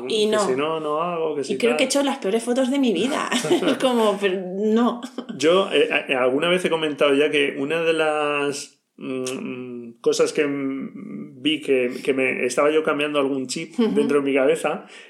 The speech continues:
Speaker 2: era cuando llegaba a un sitio y decía, "Mira, me voy,
Speaker 1: Sí.
Speaker 2: porque no está aquí mi foto", o sea, no
Speaker 1: No te
Speaker 2: llegas,
Speaker 1: empeñes,
Speaker 2: ¿no?
Speaker 1: que no,
Speaker 2: Y
Speaker 1: ¿no?
Speaker 2: dices, "No, no, no, es que no,
Speaker 1: No.
Speaker 2: vete". O sea, más vale irte tranquilamente sabiendo que allí no está
Speaker 1: Que
Speaker 2: tu
Speaker 1: no.
Speaker 2: foto y no pasa nada, que no en-, encabezonarte en llevarte algo, que sí,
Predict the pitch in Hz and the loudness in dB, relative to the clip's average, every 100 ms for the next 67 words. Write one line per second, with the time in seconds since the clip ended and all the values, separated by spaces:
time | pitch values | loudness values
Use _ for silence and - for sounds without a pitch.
0 | _ - 185 190 180 165 175 175 170 180 | _ 0 2 2 2 2 2 0 -2 -2
1 | 175 165 143 143 135 127 123 - _ - | 0 2 2 2 2 2 -4 -16 _ -8
2 | 104 147 139 131 113 123 131 107 - - | -4 -2 0 0 0 0 0 -2 -4 -2
3 | 247 135 147 175 175 180 170 143 131 120 | 0 2 0 0 0 0 -2 0 0 2
4 | 123 120 135 131 151 160 160 - - - | 0 0 0 0 0 -2 -4 -10 -14 -10
5 | - 220 285 202 196 196 - 170 214 208 | -8 0 2 4 4 2 2 0 2 2
6 | 196 135 135 120 143 185 185 190 190 202 | 2 2 0 -2 0 0 2 0 0 -4
7 | - - - 160 180 175 - 143 175 127 | -10 -16 -4 0 0 -2 -4 -2 0 -2
8 | 98 - - - - 143 131 131 143 - | -4 -10 -20 -20 -4 2 2 2 0 -2
9 | 156 170 156 135 131 139 139 151 147 147 | 0 2 4 6 4 2 2 4 6 6
10 | 147 151 143 143 139 131 131 123 123 139 | 4 -2 0 0 0 0 0 0 2 2
11 | 143 147 143 127 127 143 147 151 135 127 | 2 2 2 2 2 2 -2 0 2 2
12 | 156 160 175 143 135 139 151 202 143 135 | 2 2 0 0 -2 -2 0 0 2 0
13 | 147 139 143 - _ _ 180 143 139 135 | 0 -2 -6 -16 _ _ -10 -6 -6 -6
14 | 131 139 139 135 139 156 170 139 131 - | -2 0 2 0 -2 0 0 2 0 0
15 | 165 185 196 208 - | -2 0 -2 -2 -4